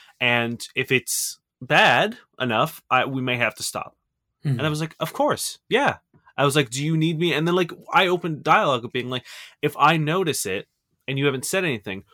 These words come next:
Speaker 1: should I mention it to stop? Like, is it something that will do, like, you know, the"
Speaker 2: Yeah, like, will you feel,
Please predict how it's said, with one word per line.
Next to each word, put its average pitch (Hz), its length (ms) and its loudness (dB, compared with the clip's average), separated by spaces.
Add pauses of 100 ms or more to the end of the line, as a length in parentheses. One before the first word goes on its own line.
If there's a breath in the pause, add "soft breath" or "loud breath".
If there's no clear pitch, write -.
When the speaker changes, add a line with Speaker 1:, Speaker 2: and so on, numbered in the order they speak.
Speaker 1:
should 143 320 0
I 120 340 6
mention 135 360 -2
it - 140 -6
to 139 60 -8
stop? 127 440 -2 (500)
Like, 131 160 4
is 131 120 -2
it 139 140 -6
something 139 300 -2
that 120 160 0
will 120 100 -4
do, 120 240 -4 (100)
like, 123 340 -4 (140)
you 131 160 0
know, 117 100 2
the" 123 180 4
Speaker 2:
Yeah, 113 80 -4
like, 131 240 2
will 147 320 8
you 135 260 0
feel, 262 640 2